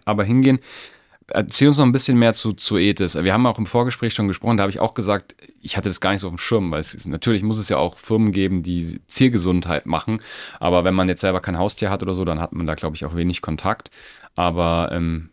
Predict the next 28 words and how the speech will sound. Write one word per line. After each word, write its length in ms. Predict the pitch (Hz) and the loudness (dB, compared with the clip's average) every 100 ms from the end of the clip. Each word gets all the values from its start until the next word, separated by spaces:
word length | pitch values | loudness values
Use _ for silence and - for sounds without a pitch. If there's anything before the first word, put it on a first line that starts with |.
| _ | _
Haustier 300 | 92 87 - | -6 -6 -6
ist, 80 | 85 | -6
glaub 120 | 87 | -4
ich, 80 | 78 | -4
auch 60 | 87 | -4
schon 160 | 98 | -2
ein 20 | |
gutes 180 | 90 90 | -4 -4
Stichpunkt. 540 | - 90 - 92 90 80 | -4 -6 -2 -2 0 -2
Erklär 240 | 80 104 | -2 0
uns 120 | 117 | 2
mal 120 | 117 | 2
so 80 | 104 | 2
ein 40 | 98 | 0
bisschen, 300 | 101 107 90 | -2 -2 -2
was, 240 | - - | -2 -4
wie, 280 | 90 95 90 | -4 -6 -4
wie 60 | 92 | -4
ist 100 | - | -4
das 100 | - | -4
Geschäftsmodell, 720 | - 135 - 120 110 107 110 | -2 -2 -2 -2 2 2 2
was 120 | 92 | -2
habt 160 | 95 - | -6 -8
ihr 60 | |
für 80 | 85 | -8
Geschäftsbereiche 1160 | 85 - 110 - - 85 90 92 - 95 87 87 | -4 -2 -4 -6 -6 -2 -2 -2 -4 -4 -2 -2
und, 400 | 82 87 85 82 | -2 -2 -2 -2
ähm, 360 | 87 80 80 | -2 0 -2